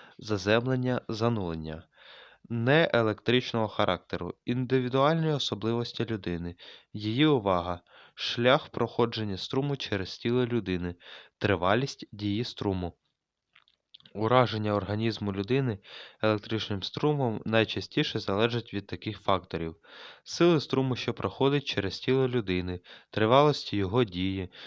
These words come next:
шляху проходження через тіло, індивідуальних особливостей організму людини, стану приміщення, в якому експлуатується електроустановка, площі контакту людини зі струмопровідними частинами.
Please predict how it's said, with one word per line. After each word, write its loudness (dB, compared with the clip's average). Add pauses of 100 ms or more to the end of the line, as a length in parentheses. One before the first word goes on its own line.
(140)
шляху 2
проходження 0
через -2
тіло, 0 (300)
індивідуальних 4
особливостей 0
організму -2
людини, -2 (320)
стану 4
приміщення, 0
в -2
якому 2
експлуатується -2 (360)
електроустановка, 0 (340)
площі 6
контакту 2
людини 0
зі -4
струмопровідними 0
частинами. -4